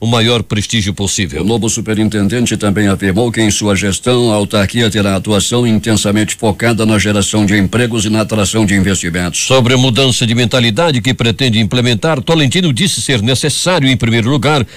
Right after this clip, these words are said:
Speaker 1: compreender que os protagonistas do processo de desenvolvimento são, de fato, os empresários e que a Suframa precisa fazer todo o possível para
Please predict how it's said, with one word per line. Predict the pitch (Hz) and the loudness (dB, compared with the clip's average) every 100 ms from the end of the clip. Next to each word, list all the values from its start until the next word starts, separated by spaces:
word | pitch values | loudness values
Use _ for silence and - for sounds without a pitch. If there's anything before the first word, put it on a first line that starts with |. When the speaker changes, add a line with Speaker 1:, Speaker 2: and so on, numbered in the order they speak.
| - | -10
Speaker 1:
compreender | - 185 156 175 113 143 135 | -2 0 2 0 0 0 0
que | 143 | -2
os | 117 - | -2 -4
protagonistas | 139 135 120 110 127 147 120 | -4 -2 -2 0 0 0 -2
do | 101 | -4
processo | 98 120 - 147 123 117 - - | -2 -2 0 -2 0 -4 -6 -8
de | - | -4
desenvolvimento | 110 135 127 120 127 104 156 | 0 0 0 0 0 0 -2
são, | - 170 143 | 0 0 0
de | 127 | 0
fato, | - 127 127 135 - - | 0 0 0 -2 -4 -6
os | 127 127 | -2 0
empresários | 156 170 131 147 120 98 - - - | 0 0 0 0 0 -2 -6 -12 -8
e | 120 | -4
que | 131 | -2
a | 127 | 0
Suframa | 202 139 127 123 123 - - | -2 0 0 2 -2 -6 -10
precisa | - 143 208 170 | -4 -2 -2 -2
fazer | 175 127 143 | 0 0 -2
todo | - 196 | -2 -4
o | 143 | -2
possível | 139 - 170 143 | -6 -2 -2 0
para | 139 123 | 0 0